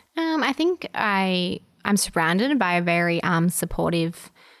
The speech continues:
and inspiring network of people. I suppose, um, my dad's still in small business. Um, I have a lot of respect for my husband and, um, what he's brought. I have friends that run small businesses. Um,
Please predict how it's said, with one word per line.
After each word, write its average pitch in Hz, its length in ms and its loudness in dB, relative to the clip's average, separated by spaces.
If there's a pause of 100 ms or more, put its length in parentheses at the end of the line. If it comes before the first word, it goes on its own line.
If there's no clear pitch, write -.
and 160 140 -4
inspiring 170 480 0
network 175 320 0
of - 60 -6
people. 202 340 0
I 233 80 2
suppose, 175 400 -2
um, 165 240 0
my 165 100 0
dad's 156 300 -4
still 175 400 -4
in 185 140 -4
small 180 200 -4
business. 180 440 -2
Um, 170 460 0 (640)
I 185 60 -4
have 185 80 2
a 185 40 2
lot 180 100 2
of 175 40 0
respect - 360 -2
for - 120 -6
my 170 120 0
husband 175 440 0
and, 165 360 0
um, 165 260 2
what 165 140 0
he's 165 200 -4
brought. 170 680 -2 (140)
I - 80 -4
have 185 180 -4
friends 180 360 -2
that 208 240 -4
run 208 380 -4 (100)
small 214 240 0
businesses. 220 680 -2
Um, 175 540 -2